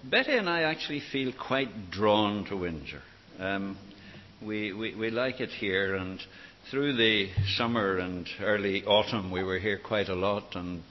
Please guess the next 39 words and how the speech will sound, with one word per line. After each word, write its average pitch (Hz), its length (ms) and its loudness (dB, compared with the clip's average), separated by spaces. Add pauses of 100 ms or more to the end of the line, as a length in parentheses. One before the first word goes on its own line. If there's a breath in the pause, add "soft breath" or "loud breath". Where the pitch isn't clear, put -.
(120)
then 107 160 -4
you 95 80 -4
might 95 300 -2
think 95 180 -6
we 90 160 -6
fell 95 220 -2
out 95 180 -4
with 92 160 -12
you. 101 100 -6
Well, 98 160 -4
it 98 140 -6
wasn't 113 300 -4
that 92 200 0
at - 160 -10
all. 90 220 0 (560 loud breath)
Uh, 90 220 0
Ballynahinch 101 760 0
was 95 200 -4 (320)
hit 104 160 -6 (120)
by 90 300 -2
something 92 400 -4
of 85 100 -4
a 85 60 -4
crisis, 110 580 0
and, 85 240 -6 (640 loud breath)
uh, 90 220 -2 (100)
we 90 120 -2
felt 95 280 -2
needed 92 380 -4
there, 87 260 0 (140)
so 87 220 -4 (120)
do 110 140 -4
forgive 90 400 -6
us. 80 220 -8
But 92 240 -8
nice 117 260 -2
to 110 80 -8
be 92 80 -4
back, 78 380 -6